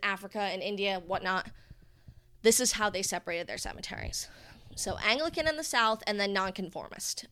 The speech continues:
And nonconformist is Roman Catholic, Jewish, um, Parsi, which Parsi, very common, um, probably the most famous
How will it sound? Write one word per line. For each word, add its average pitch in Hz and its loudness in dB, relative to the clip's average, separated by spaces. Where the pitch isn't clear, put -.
And 208 0
nonconformist 226 0
is 196 0
Roman 196 0
Catholic, - -4
Jewish, - -2
um, 190 0
Parsi, 240 2
which 196 -4
Parsi, 220 2
very 220 4
common, 208 0
um, 190 0
probably 202 -2
the 185 -8
most 190 -2
famous - 0